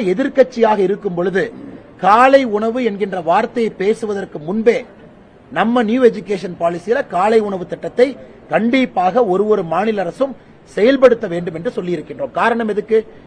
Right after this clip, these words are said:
டிராப் ரேட்டை, எஜுகேஷன் டிராப் அவுட் ரேட்டை குறைப்பதற்காக. இன்னைக்கு திமுக காரங்களுக்கு என்னன்னா, சூரியன் தோன்றியது ஆயிரத்தி தொள்ளாயிரத்தி அறுபத்தேழு, கடல் தோன்றியது ஆயிரத்தி தொள்ளாயிரத்தி அறுபத்தேழு,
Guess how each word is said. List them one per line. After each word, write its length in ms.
டிராப் 320
ரேட்டை, 280
எஜுகேஷன் 460
டிராப் 260
அவுட் 180
ரேட்டை 260
குறைப்பதற்காக. 580
இன்னைக்கு 240
திமுக 380
காரங்களுக்கு 380
என்னன்னா, 220
சூரியன் 480
தோன்றியது 480
ஆயிரத்தி 240
தொள்ளாயிரத்தி 280
அறுபத்தேழு, 440
கடல் 320
தோன்றியது 460
ஆயிரத்தி 220
தொள்ளாயிரத்தி 280
அறுபத்தேழு, 440